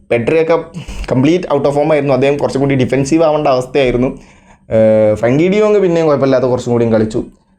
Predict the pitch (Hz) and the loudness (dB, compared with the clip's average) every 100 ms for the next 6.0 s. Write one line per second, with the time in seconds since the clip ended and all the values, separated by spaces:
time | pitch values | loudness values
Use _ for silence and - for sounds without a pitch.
0 | _ _ _ _ 127 127 147 151 139 135 | _ _ _ _ -2 -2 0 0 0 0
1 | 139 131 139 139 131 131 - 131 131 - | 0 2 0 0 0 0 -2 -6 -6 -2
2 | 156 165 165 - 160 - - 131 135 147 | 0 2 0 -2 -8 -8 -2 0 2 0
3 | - 226 147 104 - - - 113 - 135 | -2 -2 -2 -4 -10 -10 -6 -6 0 2
4 | 147 127 113 - - - 117 139 165 170 | 2 2 -2 -6 -14 -4 0 0 0 0
5 | 175 180 180 180 - 147 160 135 - | 0 2 0 0 -2 -2 0 0 0